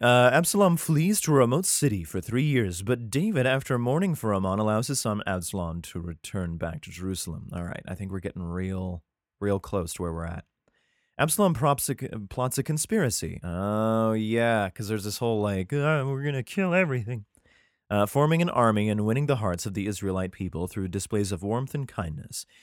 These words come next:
Supported by David's chief counselor, Absalom goes to Hebron, where his followers pronounce him king. Yeah, I mean, like, fuck, god damn it, Absalom.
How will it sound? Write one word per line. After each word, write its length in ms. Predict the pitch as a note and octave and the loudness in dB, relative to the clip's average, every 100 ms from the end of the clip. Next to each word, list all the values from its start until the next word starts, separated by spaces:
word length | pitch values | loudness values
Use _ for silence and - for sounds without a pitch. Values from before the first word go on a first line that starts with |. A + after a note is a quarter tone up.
| _ - | _ -8
Supported 380 | A#2 D3 E3 | 0 4 4
by 140 | D#3 C#3+ | 4 4
David's 340 | C3+ B2 A2 | 4 2 -2
chief 260 | - E3+ F3+ | -2 -4 -4
counselor, 540 | - G#2 - E2+ F2+ - - _ - | -2 -2 -2 -4 -6 -8 -20 _ 0
Absalom 420 | C#3 - F3 D3 | 0 4 4 4
goes 300 | B2+ D#3+ G#3 | 4 2 2
to 100 | F3+ | 0
Hebron, 440 | F#3 A#2+ G#2+ F2+ G2+ | 0 2 0 0 0
where 120 | G2 | 0
his 120 | G2 | 0
followers 420 | A2+ A2 A2 A2+ | 0 0 2 -2
pronounce 460 | - - G2+ F2 - | -4 -6 -4 -4 -4
him 160 | G2 G2 | -6 -8
king. 480 | - F3 E2+ D2+ - _ _ _ _ _ - | -6 -4 -4 -6 -14 _ _ _ _ _ -2
Yeah, 140 | F#2 | 0
I 40 | F2 | 0
mean, 160 | G2+ | -2
like, 200 | G#2 F#2+ | -6 -8
fuck, 440 | B2+ - - G4 B3+ G3 F3 | -12 -8 -4 -4 -6 -4 2
god 380 | A3+ E4 F3+ C3+ | 4 4 4 6
damn 260 | F3+ B3 | 8 8
it, 60 | D3+ | 6
Absalom. 480 | A2 G#2 G2 F2 | 2 -2 -4 -6